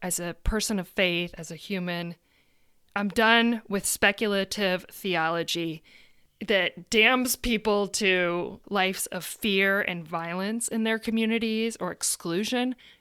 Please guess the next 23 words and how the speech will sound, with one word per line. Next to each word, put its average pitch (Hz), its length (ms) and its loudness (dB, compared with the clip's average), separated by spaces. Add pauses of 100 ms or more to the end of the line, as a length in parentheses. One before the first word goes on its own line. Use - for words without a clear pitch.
(100)
I'm 196 120 -4
done 208 220 0
with 196 180 -4
that. 165 260 -4 (480)
And 240 160 2
you 240 180 2
open 240 380 2
up 196 240 -2
this 175 500 -2
acknowledgement 180 800 -2
that 165 320 -6 (460)
there 190 280 0
are 175 220 0
mysteries 185 840 -2
in 196 140 -2
the 190 80 0
world 175 380 0
that - 160 -6
we 185 100 -2
don't 175 320 -6
fully 165 300 -6
understand. 165 880 -6 (560)
And 180 360 -4